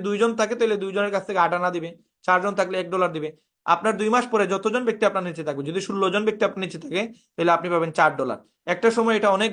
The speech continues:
বেশি হবে। যেমন আমার টিমে আছে পাঁচশো জন, এই পাঁচশো জন যদি পাঁচটা করে স্পন্সর করে এক মাসে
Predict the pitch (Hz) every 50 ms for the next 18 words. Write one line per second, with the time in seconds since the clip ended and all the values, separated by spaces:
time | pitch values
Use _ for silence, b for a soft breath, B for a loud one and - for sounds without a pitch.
0 | 180 180 - - 151 139 135 139 143 165 190 202 - 185 180 202 208 202 - 208
1 | 208 202 202 208 208 208 196 180 - - 151 131 110 - _ _ _ _ _ _
2 | _ - 170 165 - 214 208 214 240 233 240 233 233 214 214 - 214 202 208 -
3 | 247 226 214 233 220 220 220 214 196 190 196 175 175 175 175 170 170 170 160 -
4 | 190